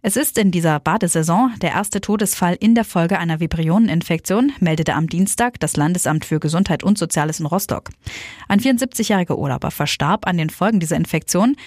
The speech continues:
die er nach dem Baden in der Ostsee erworben hatte, sagt Behördensprecherin Anja Neutzling. Der ältere Mann hatte offene Wunden und war chronisch krank. Nähere Angaben zu dem Badeort und zu den Vorerkrankungen des Mannes wollte das Amt nicht machen.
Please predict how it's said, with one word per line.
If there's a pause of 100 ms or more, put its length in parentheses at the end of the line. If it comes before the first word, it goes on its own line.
(200)
die
er
nach
dem
Baden
in
der
Ostsee
erworben
hatte,
sagt
Behördensprecherin
Anja
Neutzling. (640)
Der
ältere
Mann
hatte
offene
Wunden
und
war
chronisch
krank. (580)
Nähere
Angaben
zu
dem
Badeort
und
zu
den
Vorerkrankungen
des
Mannes
wollte
das
Amt
nicht
machen.